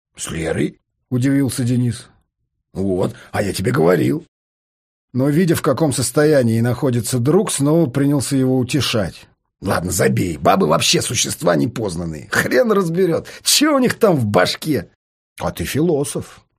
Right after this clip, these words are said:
"Стараюсь. Мы вот думаем, что нас кто-то любит, а потом всё наоборот оказывается". Артём застыл на минуту, потом спросил уже другим деловым тоном: "Что ты сказал только что?" "Про баб?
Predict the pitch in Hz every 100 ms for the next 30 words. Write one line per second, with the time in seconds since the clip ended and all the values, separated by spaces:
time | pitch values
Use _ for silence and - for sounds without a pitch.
0 | _ - - - 85 82 123 151 - -
1 | _ _ _ _ _ - 262 262 156 196
2 | 240 214 170 - 151 143 180 - - 175
3 | - 120 120 202 214 110 113 - - -
4 | _ _ - 104 151 247 214 220 208 175
5 | 127 139 151 139 - 127 107 107 180 -
6 | - _ _ _ _ _ _ - 117 139
7 | 147 117 123 - 196 233 214 208 202 196
8 | 180 151 - _ _ _ _ _ - 117
9 | 170 - 165 131 208 165 143 123 175 147
10 | 107 110 139 147 110 127 104 87 - _
11 | _ _ _ _ _ - - 170 208 -
12 | 190 170 165 156 127 - - 120 - _
13 | _ _ _ _ _ _ _ - 113 123
14 | -